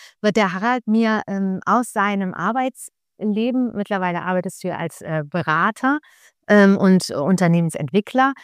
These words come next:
ähm, wird mir aus seinem Arbeitsleben alle zwei Wochen etwas mitbringen. Ich weiß, ähm, ungefähr immer, worum es geht. Ähm, und wir werden uns das angucken. Wir werden auch da das Prinzip machen. Ähm, es, wir werden alles geben, dass es kompakt ist,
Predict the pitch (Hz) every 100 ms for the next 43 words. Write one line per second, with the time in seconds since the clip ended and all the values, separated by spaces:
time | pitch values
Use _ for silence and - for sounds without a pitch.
0 | - _ - 208 202 196 - 196 220 196
1 | 226 202 - 196 185 185 190 240 247 -
2 | - 233 226 226 214 190 202 - - 185
3 | 190 220 233 233 - 64 185 180 202 262
4 | _ 247 262 294 320 - - 180 190 208
5 | - - - 208 202 - 277 285 - 240
6 | - 220 202 180 170 165 - 254 311 -
7 | - _ _ _ - 226 226 226 247 226
8 | 233 202 208 196 - 226 - 285 262 247
9 | 208 208 175 202 226 247 247 - 233 -
10 | 254 - 214 214 214 208 - - _ -
11 | 196 180 180 175 - _ _ _ _ _
12 | - - - 202 220 214 185 196 185 190
13 | 185 302 349 - 226 190 170 - - 170
14 | 160 262 - - 320 349 -